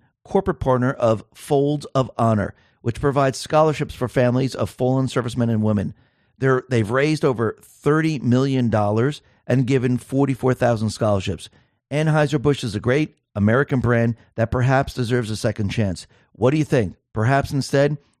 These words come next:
we should be going after the companies that are looking to destroy America. Now, why is Trump doing this? And why does he have a list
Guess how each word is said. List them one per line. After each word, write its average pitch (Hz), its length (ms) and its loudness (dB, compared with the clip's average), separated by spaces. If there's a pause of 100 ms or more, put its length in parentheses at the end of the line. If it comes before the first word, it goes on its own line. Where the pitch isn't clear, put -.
(120)
we 139 120 0
should 123 180 -4
be 123 80 0
going 127 420 -2
after 123 260 -2
the 104 100 -6
companies 120 460 -4 (280)
that 117 160 2
are 117 100 2
looking 120 340 -2
to 107 80 -4
destroy 107 500 -2
America. 95 580 -2 (580)
Now, 135 140 0
why 202 260 -2
is 226 180 -4
Trump 175 420 -2
doing 127 300 0
this? 98 160 -6
And 120 140 -2
why 175 160 2
does 202 140 -4
he 190 140 -4
have 165 200 -4
a 117 180 0
list 120 560 -4